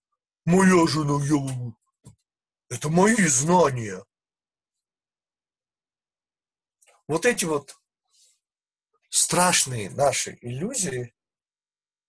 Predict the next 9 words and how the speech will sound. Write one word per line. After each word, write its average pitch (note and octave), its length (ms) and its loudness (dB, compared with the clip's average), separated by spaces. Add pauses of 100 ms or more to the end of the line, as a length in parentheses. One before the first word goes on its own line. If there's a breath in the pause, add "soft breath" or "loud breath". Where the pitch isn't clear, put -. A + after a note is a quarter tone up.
(220)
с - 100 -10
которыми C#3 500 -4
мы C#3 140 -6
расстаёмся, A2 960 -8 (960)
если B2 280 -6
движемся A#2 920 -10 (1160)
до B2+ 380 -2
бездостаточно, A2+ 1200 -6
если C#3+ 540 -2